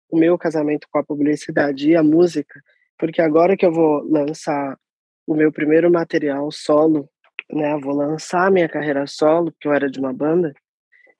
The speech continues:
eu vou conseguir mostrar esse casamento de uma forma muito legal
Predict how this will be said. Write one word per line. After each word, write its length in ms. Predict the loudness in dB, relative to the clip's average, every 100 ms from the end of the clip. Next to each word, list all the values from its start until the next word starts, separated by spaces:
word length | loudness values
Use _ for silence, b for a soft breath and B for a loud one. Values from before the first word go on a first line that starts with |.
| 0
eu 120 | 2
vou 140 | 2
conseguir 540 | 2 -2 0 0 4 4
mostrar 720 | 4 2 -2 0 2 0 -2 _ _ -6
esse 300 | -4 -4 -4
casamento 920 | 0 2 4 2 2 0 -4 -8 -14 _ _ _ _ _ _
de 120 | -8 -2
uma 160 | -2
forma 360 | 0 0 2 2
muito 840 | 2 0 -2 0 2 2 0 -6 -16 _ _
legal 600 | 0 2 2 0 0 -6